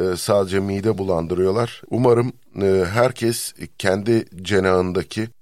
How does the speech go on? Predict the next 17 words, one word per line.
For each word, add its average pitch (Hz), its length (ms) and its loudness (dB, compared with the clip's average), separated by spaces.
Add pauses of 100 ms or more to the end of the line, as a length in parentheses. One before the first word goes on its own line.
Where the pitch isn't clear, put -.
(140)
bu 95 300 -8
tür 104 160 -8
sineklere, 101 760 0 (440)
e, 80 160 -4
gereken 95 680 -2
dersi 87 380 -2
verir 95 320 -2
ve 104 180 -2 (180)
dışlar 95 360 -2
artık. 80 500 -4
Çünkü 104 540 -6
burada 151 300 2
bir 120 220 -4
insanlıktan, 123 1000 2
bir 113 460 -4 (800)
doğal 131 440 6 (260)
afetten, 87 880 0